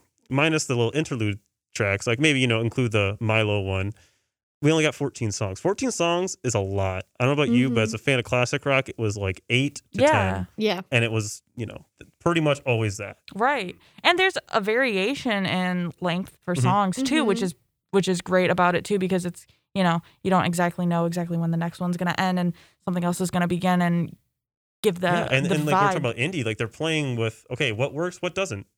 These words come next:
Speaker 3: Right.
Speaker 1: I'm okay making mistakes. I don't need this to be, you know, cut, paste. Oh, it needs to be this long. No, they're like, "Hey, you know what? If I wanna do a little shanty song, if I wanna pull some Southern roots in, I'm gonna do
Speaker 2: Right.
Speaker 1: it." You know, what are you
Speaker 3: Mm-hmm.
Speaker 1: gonna tell me
Speaker 2: Well,
Speaker 1: no?
Speaker 2: and also the change in tone, I mean,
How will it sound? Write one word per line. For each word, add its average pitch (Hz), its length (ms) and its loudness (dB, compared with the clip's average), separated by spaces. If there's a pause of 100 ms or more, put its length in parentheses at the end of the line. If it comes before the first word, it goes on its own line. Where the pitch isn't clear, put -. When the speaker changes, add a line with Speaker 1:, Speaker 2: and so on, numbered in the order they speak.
Speaker 3:
Right. 247 120 2
Speaker 1:
I'm 233 80 0
okay 202 180 -2
making 131 260 -2
mistakes. 113 540 -6 (180)
I 170 120 0
don't 233 140 0
need 147 100 -2
this 131 180 -6
to 135 80 -6
be, 120 380 0
you 117 100 0
know, 110 320 -2
cut, - 180 -4
paste. 127 360 -2
Oh, 147 220 2 (340)
it 120 80 2
needs 120 380 2
to 175 100 -2
be 170 80 0
this 170 200 -2
long. 190 280 0
No, 180 140 0
they're 123 120 0
like, 123 240 0
"Hey, 135 300 0
you 135 80 -4
know 127 100 0
what? 151 80 -2
If - 100 -8
I 143 80 0
wanna 160 140 -2
do 160 140 -2
a - 20 -2
little 160 240 0 (460)
shanty 139 240 -2
song, 160 320 -2
if 175 60 -14 (380)
I 151 40 4
wanna 147 120 2
pull 156 140 0
some 139 140 -2
Southern 139 400 0
roots 147 260 -4
in, 185 100 0
I'm 196 140 0
gonna 180 180 2
do 202 160 2
Speaker 2:
Right. 107 100 2
Speaker 1:
it." - 120 -6
You 214 80 4
know, 214 80 6
what 226 80 4
are - 40 4
you - 40 4
Speaker 3:
Mm-hmm. 226 60 2
Speaker 1:
gonna 143 100 2
tell 117 180 -2
me 101 120 0
Speaker 2:
Well, 101 100 2
Speaker 1:
no? - 60 2
Speaker 2:
and 320 80 0
also 302 280 -2
the 370 80 -2
change 285 340 -2
in 254 120 -2
tone, 220 380 -4
I 240 100 -2
mean, 202 540 -2